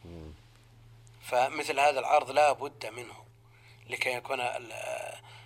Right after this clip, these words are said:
Speaker 2: الأسلوب لائق ومناسب، لا سيما بالنسبة للكبار. قال له موسى: "هل أتبع-، هل أتبعك؟" هذا سؤال ملاطف، والمخاطب المستنزل المبالغ في حسن الأدب.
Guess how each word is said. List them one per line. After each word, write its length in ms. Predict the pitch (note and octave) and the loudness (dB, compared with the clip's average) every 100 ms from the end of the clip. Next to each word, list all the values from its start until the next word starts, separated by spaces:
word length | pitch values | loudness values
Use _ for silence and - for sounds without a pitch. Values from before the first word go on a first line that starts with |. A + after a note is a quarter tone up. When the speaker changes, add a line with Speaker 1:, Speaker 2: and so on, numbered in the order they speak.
| - - | -20 -8
Speaker 2:
الأسلوب 880 | - A1 B1 C3+ - - C#3+ C3 A#2+ | -6 -2 -2 -2 -6 -4 -2 -2 -6
لائق 640 | B2 C3 D3 F3 F#3 - | -6 6 12 12 10 0
ومناسب، 640 | C#3 B2+ B2+ F3 - D3+ - | -4 -2 2 4 2 -6 -4
لا 160 | C3+ | -4
سيما 460 | A#2 E3+ D3 C3+ F3+ | -4 -6 -6 0 -2
بالنسبة 480 | D#3 C3 A#2+ - F3 | -2 -10 -10 -8 -6
للكبار. 720 | D3+ A#2 - G#2+ G#2+ A2 - - - - - - - - - - - | -6 -6 -8 -8 -6 -8 -10 -20 -20 -20 -20 -20 -20 -20 -20 -4 12
قال 280 | G#3 A#3 | 12 12
له 120 | G#3 F#3 | 12 10
موسى: 300 | F3+ F3 D#3+ | 6 8 10
"هل 120 | D#3 | 12
أتبع-، 480 | F#3+ F#3+ C#3+ C3+ - | 12 12 4 4 8
هل 200 | E3 E3 | 8 8
أتبعك؟" 580 | D3 - C#3+ C3 B2 | 2 0 0 0 6
هذا 220 | D#3 F#3 D#3+ | 10 10 10
سؤال 460 | - C3 D#3+ C#3 | 0 8 8 6
ملاطف، 680 | B2 B2 C#3 D3+ C3 B2+ - | -2 4 6 6 4 -10 -6
والمخاطب 680 | A#2+ A2+ A2 C#3+ C3 B2+ A#2+ - - - - - - - | -6 -4 2 6 6 2 -12 -14 -20 -20 -20 -20 -20 2
المستنزل 1300 | C3+ B2 A#2+ A#2+ B2+ A#2+ - C3+ B2 A2+ G#2+ G2+ - - - - - - - - - - - - | 2 2 -4 -10 -6 -2 0 0 0 -4 -8 -8 -18 -20 -20 -20 -20 -20 -20 -20 -20 -20 -2 2
المبالغ 800 | C3+ B2+ B2 D3+ F3 F3 F3+ D#3 | 2 2 10 12 12 12 10 2
في 200 | D3 C3 | -2 0
حسن 360 | F#3+ F#3 G3 | 2 2 2
الأدب. 460 | D#3+ - C3 A#2 | 0 2 2 2